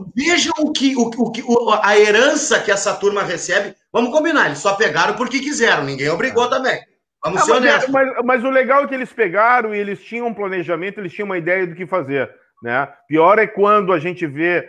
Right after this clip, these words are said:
Speaker 2: seja no, nos clubes de futebol, seja em administração pública, administração de empresa, que as pessoas têm a sede pelo poder, tão somente pelo poder. E aí, quando assumem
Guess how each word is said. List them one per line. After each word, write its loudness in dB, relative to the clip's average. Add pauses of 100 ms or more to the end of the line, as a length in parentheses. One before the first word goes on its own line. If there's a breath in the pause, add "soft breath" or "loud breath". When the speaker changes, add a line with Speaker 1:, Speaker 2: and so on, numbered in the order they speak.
(160)
Speaker 2:
seja -2
no, -2
nos -6
clubes -6
de -4
futebol, -2
seja -4
em -4
administração -6
pública, -4
administração -8
de -8
empresa, -4 (240 loud breath)
que 0
as 0
pessoas 0
têm 2
a 4
sede 0
pelo -2
poder, 0
tão -2
somente -2
pelo -2
poder. 0 (200 soft breath)
E 2
aí, 2
quando 2
assumem 0